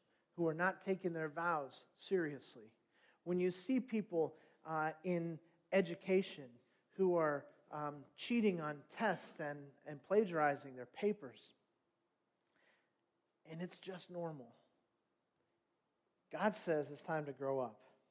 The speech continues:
If you're a Christian, you're supposed to be the exception. You're supposed to be the light that stands out in the darkness. You're supposed to be the one who shocks people with your integrity.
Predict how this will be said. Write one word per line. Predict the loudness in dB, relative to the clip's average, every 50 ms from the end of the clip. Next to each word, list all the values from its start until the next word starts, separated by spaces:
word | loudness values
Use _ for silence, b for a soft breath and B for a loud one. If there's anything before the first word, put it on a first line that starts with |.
| _ _ _ _ _ _ _ _ _ _ _ _ _ -8
If | -2 4
you're | 4 4 4
a |
Christian, | 2 -2 -2 -2 -2 -2 -4 -10 -12 -12 -14 -14 -20 _ _ _ _ _ _ _ _ _ _ _ _ -6
you're | -6 -6
supposed | -6 -4 0 4 4 4 4 2
to | -2 -2
be | 0 0 0
the | 2 2
exception. | 2 2 2 0 -2 -2 -2 -4 -12 -12 -12 -14 -16 _ _ _ _ _ _ _ _ _ _ _ _ _ _ _ _ _ _ _ _ _
You're | 4 6 6
supposed | 6 8 8 8 8 12 10 12 12 10 8 6
to | 6 6
be | 6 8 8 8 8 8
the | 10 10 10
light | 12 12 12 10 10 8 4
that | 0 -2 -2
stands | 4 6 8 8 8 8 8
out | 10 8 8 8
in | 6
the | 4
darkness. | 6 8 10 10 10 8 4 -2 -2 2
You're | 4 4
supposed | 4 2 0 2 8 10 10 10 8 6 4
to | 2
be | 4 6 6 8
the | 10 10
one | 10 12 10 10 10 10 8 6 2 b b b b b b b
who | 6 6 6
shocks | 6 4 0 4 8 10 10 10 10 8 2 -6 -2
people | 2 2 4 8 8 10 12
with | 12 10 8 8
your | 8 6 6
integrity. | 6 4 4 2 4 4 4 2 2 0 -6